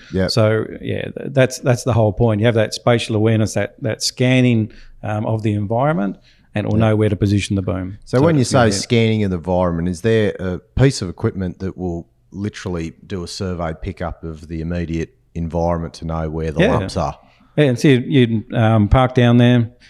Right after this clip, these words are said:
Speaker 2: um, you, you put your jacks up. It'll do a, it's got two scanners on the front,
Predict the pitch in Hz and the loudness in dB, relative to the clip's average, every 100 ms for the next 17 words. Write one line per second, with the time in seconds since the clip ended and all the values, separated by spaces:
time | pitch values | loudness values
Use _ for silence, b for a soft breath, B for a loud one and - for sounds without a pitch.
0 | b _ 117 104 107 107 104 104 113 113 | b _ -4 -2 -2 -4 -6 -6 -6 -2
1 | 117 107 127 110 107 120 120 - 123 110 | -2 0 0 -2 2 2 2 2 2 2
2 | - _ _ _ _ _ _ - - 120 | -4 _ _ _ _ _ _ -6 2 4
3 | 117 120 110 101 117 123 110 110 92 110 | 6 6 6 2 -4 -10 -8 -6 -4 -4
4 | - 139 110 - 117 117 110 107 98 135 | 2 2 2 2 2 2 2 -2 -2 -2
5 | 143 | -2